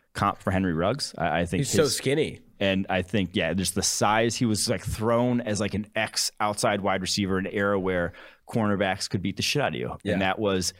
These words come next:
Speaker 1: not his skill set. So he was a speed demon with the ball in his hands. Like, the R P O game and screens, he would have killed. He would have been Jalen Waddle, what he's doing in the Dolphins offense right now. That would have looked like Santana Moss. Next one here, work done.
Speaker 2: Great call.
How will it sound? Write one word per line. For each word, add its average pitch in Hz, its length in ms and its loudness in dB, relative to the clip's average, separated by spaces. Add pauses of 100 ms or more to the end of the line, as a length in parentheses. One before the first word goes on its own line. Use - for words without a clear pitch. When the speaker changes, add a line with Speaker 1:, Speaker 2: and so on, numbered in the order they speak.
(280)
Speaker 1:
not 98 360 0
his 90 160 -4
skill 55 260 -6
set. - 340 -10
So 85 420 -2 (220)
he 95 120 -4
was 82 380 -2
a 82 60 -4
speed 104 360 -2
demon 82 380 -2 (420)
with 90 160 -2
the 90 60 -10
ball 92 140 0
in 87 60 0
his 82 100 -4
hands. 82 300 -2 (280)
Like, 87 180 -4 (120)
the 98 100 -2
R 95 120 0
P 98 180 -2
O 90 100 0
game 98 220 -2
and 90 80 -2
screens, 98 380 -2
he 110 60 -2
would 98 100 -2
have 87 140 -10
killed. 73 300 -4
He 101 60 0
would 131 60 2
have 143 60 -4
been 160 100 -2
Jalen 160 260 0
Waddle, 143 260 0
what 95 100 0
he's 101 120 -2
doing 107 200 0
in 95 80 -2
the 95 60 -2
Dolphins 92 360 -2
offense 76 300 -4
right 76 120 -2
now. 71 180 -2 (300)
That 90 180 2
would 87 60 -2
have 78 100 -6
looked 85 180 -4
like 76 140 -2
Santana 78 300 -4
Moss. 98 280 2 (320)
Next 120 240 2
one 95 120 0
here, 73 160 -4 (160)
work 120 240 2
done. 67 260 -4 (200)
Speaker 2:
Great 110 260 0
call. 95 320 -2